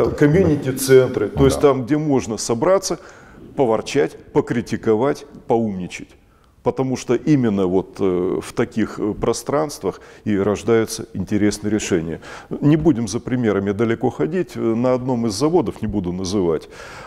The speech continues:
Speaker 1: а, новые эффективные менеджеры, которые туда пришли,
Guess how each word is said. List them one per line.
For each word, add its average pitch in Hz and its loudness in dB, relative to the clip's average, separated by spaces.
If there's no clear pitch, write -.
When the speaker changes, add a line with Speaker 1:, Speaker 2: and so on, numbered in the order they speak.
Speaker 1:
а, 110 4
новые 135 4
эффективные 110 0
менеджеры, 156 2
которые 131 0
туда 131 2
пришли, 123 -2